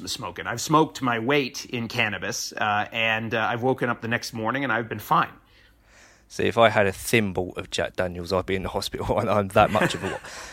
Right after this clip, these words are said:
Speaker 2: we call it lightweight here. It's a, it's a very much a, a, a, uh, southern slang, call it a lightweight, but I am totally, I hold my hands up to that. So let's, let's
Speaker 1: Mm-hmm.
Speaker 2: get into the backstory of how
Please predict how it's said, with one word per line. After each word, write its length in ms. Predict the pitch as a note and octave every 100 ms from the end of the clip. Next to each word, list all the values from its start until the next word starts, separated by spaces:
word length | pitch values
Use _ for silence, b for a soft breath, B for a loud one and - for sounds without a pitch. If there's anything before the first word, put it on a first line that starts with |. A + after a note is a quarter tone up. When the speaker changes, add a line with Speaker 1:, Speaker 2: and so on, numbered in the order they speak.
| B
Speaker 2:
we 100 | -
call 180 | - D3+
it 80 | G#2+
lightweight 520 | A2+ A#2 G#2 F#2+ -
here. 260 | F#2+ F#2 F#2
It's 140 | -
a, 60 | G2
it's 180 | F#2 G2+
a 20 |
very 160 | G2+
much 240 | G#2 G#2+ A2+
a, 60 |
a, 400 | G2 B2 - G#2 -
a, 400 | F2 G#2 G2 G2
uh, 40 | F2 - -
southern 600 | - - A2 G#2+ G2+ F#2+
slang, 560 | - - F#2+ F#2+ F2+ -
call 240 | G2+ F#2+
it 40 |
a 60 | F#2+
lightweight, 420 | F#2 F#2 F#2+ F2+
but 140 | F#2 E2+
I 160 | F#2+
am 100 | F2
totally, 320 | - F2+ C2+
I 120 | E2+ E2+
hold 200 | F#2+ D#2
my 80 |
hands 240 | E2 E2 D#2+
up 120 | -
to 100 | -
that. 140 | E2 - B B B B
So 140 | B D3
let's, 260 | F#3 -
let's 240 | E3+ F#3 F3+
Speaker 1:
Mm-hmm. 240 | C#3 A#2
Speaker 2:
get 160 | A#2+ C#3+
into 360 | D3 C3+ -
the 160 | A#2+ A2+ _ -
backstory 720 | D#3 - - - A2+ G#2+ G2+
of 80 | G2
how 460 | - A2 G2 G2